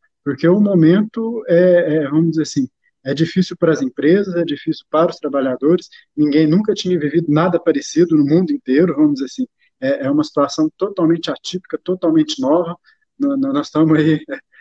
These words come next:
é, é, todos os setores foram, é, é, é, é, todos os setores foram, a-, a-, atingidos, né, vamos dizer assim,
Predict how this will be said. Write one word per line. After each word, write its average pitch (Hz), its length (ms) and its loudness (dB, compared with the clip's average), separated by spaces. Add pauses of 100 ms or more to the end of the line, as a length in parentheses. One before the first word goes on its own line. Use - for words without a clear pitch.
(140)
é, 143 60 -4
é, 131 420 -6 (400)
todos 165 380 2
os 165 100 -10
setores 165 480 -2
foram, 147 360 -4 (320)
é, 127 80 -8
é, 131 180 -8
é, 127 340 -10
é, 117 160 -18 (800)
todos 170 220 2
os - 40 -8
setores 170 340 0
foram, 156 380 2
a-, 135 140 -12
a-, 127 220 -18 (140)
atingidos, 139 840 -2
né, 165 200 4
vamos 147 200 0
dizer 127 100 -12
assim, 147 260 -4